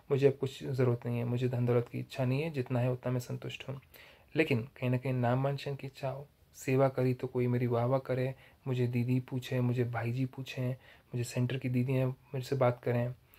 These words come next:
मुझे रिस्पेक्ट दें, मुझे टेबल पे बुलाएं, मुझे खाना खिलाएं, मुझे टोली दें, मुझे प्रसाद दें। एनीवेज, बहुत सारी चीज़ें ऐसी हैं जो कि सिर्फ स्पिरिचुअल लाइफ से ही नहीं,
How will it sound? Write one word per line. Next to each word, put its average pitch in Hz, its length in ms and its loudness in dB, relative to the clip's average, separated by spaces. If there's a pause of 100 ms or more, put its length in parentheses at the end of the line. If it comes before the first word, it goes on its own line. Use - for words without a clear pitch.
(100)
मुझे 127 200 4
रिस्पेक्ट 127 380 4
दें, 131 200 2
मुझे 123 200 4
टेबल 123 260 0
पे 127 100 0
बुलाएं, 123 360 2
मुझे 120 260 0
खाना 123 340 0
खिलाएं, 123 340 0
मुझे 120 220 0
टोली 123 340 0
दें, 127 200 2
मुझे 123 280 0
प्रसाद 123 480 0
दें। 123 260 -2 (320)
एनीवेज, 160 440 4
बहुत 160 160 0
सारी 175 160 2
चीज़ें 127 300 0
ऐसी 120 220 -2
हैं 185 140 -2 (320)
जो 139 80 0
कि 165 140 -4
सिर्फ 180 400 0
स्पिरिचुअल 139 500 2
लाइफ 120 180 4
से - 120 -2
ही 143 100 2
नहीं, 185 160 0